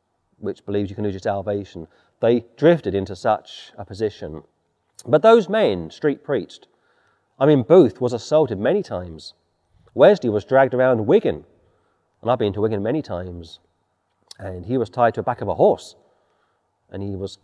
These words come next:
cut and bleeding, and, uh, really did lead by example.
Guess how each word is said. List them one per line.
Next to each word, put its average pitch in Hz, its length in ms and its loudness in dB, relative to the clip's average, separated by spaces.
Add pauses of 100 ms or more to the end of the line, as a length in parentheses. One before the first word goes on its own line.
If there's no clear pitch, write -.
cut - 320 0
and 101 140 -6
bleeding, 156 480 0 (960)
and, 90 440 -6
uh, 90 280 -2 (1300)
really 165 260 4
did 151 160 0
lead 147 260 0
by 127 160 6
example. 101 800 -4